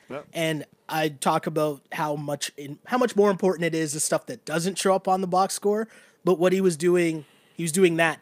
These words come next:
Speaker 2: and showing up on the box score the last few
Speaker 1: Right.
Speaker 2: games. So that's a tough sign.
Speaker 1: I
Speaker 2: Another
Speaker 1: think,
Speaker 2: tough
Speaker 1: I
Speaker 2: sign.
Speaker 1: think, I think, sorry, just, sorry, sorry to cut you off, but I think this is almost bound to happen.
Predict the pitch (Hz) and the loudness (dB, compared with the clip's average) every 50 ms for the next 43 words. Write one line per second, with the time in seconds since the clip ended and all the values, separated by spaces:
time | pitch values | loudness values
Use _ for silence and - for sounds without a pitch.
0 | _ _ - 190 220 233 226 202 165 - - 180 170 160 165 156 - 160 147 143 | _ _ -2 2 2 4 2 2 0 0 2 2 2 4 2 2 2 0 -2 -4
1 | 143 139 151 143 139 - - - 165 147 139 135 135 127 123 - - - 131 123 | -4 -4 -2 -4 -2 -4 -6 -6 -6 -6 -6 -6 -8 -10 -10 -12 -10 -12 -12 -10
2 | 127 123 117 113 117 - - - - - - - _ - - 160 165 180 196 185 | -10 -12 -12 -12 -14 -16 -18 -20 -20 -20 -20 -18 _ -4 -2 2 4 4 4 4
3 | - 170 - - 160 131 - - 147 120 101 - - - _ _ _ _ _ _ | 2 -4 -4 -4 -4 -4 -4 -6 -8 -8 -10 -14 -18 -20 _ _ _ _ _ _
4 | _ _ - 160 165 180 180 220 240 247 208 190 175 160 156 - 202 196 190 180 | _ _ -6 4 6 8 10 10 8 8 6 4 0 0 2 2 4 2 2 0
5 | 156 151 - 147 151 151 180 185 180 160 - _ _ _ - - 127 110 104 104 | -4 -6 -6 -6 -2 -2 0 -2 -2 -4 -8 _ _ _ -6 -2 -2 0 0 0
6 | 113 113 - - - 127 127 117 - 123 117 104 104 - 104 95 - 104 101 95 | -2 -4 -4 0 2 2 2 2 2 0 -2 -2 -2 -6 -8 -8 -6 -8 -8 -8
7 | 87 - 104 95 - - 113 110 - 143 143 147 123 - _ _ _ _ _ _ | -8 -10 -12 -12 -12 -14 -14 -4 -2 -2 -2 -2 -6 -10 _ _ _ _ _ _
8 | _ _ _ _ _ _ _ _ _ _ _ _ _ _ _ _ _ _ _ _ | _ _ _ _ _ _ _ _ _ _ _ _ _ _ _ _ _ _ _ _
9 | _ _ - - - - - _ - _ _ _ _ _ _ _ _ _ _ _ | _ _ -20 -20 -20 -20 -20 _ -20 _ _ _ _ _ _ _ _ _ _ _
10 | _ _ _ _ _ _ _ _ _ _ 165 156 170 185 165 180 185 185 170 139 | _ _ _ _ _ _ _ _ _ _ -8 -4 -4 0 2 2 2 2 0 -2
11 | - - 120 120 123 127 120 107 113 117 117 - 139 147 156 170 | -2 -6 -6 -4 -6 -8 -10 -10 -10 -10 -4 -4 -4 -4 -4 -6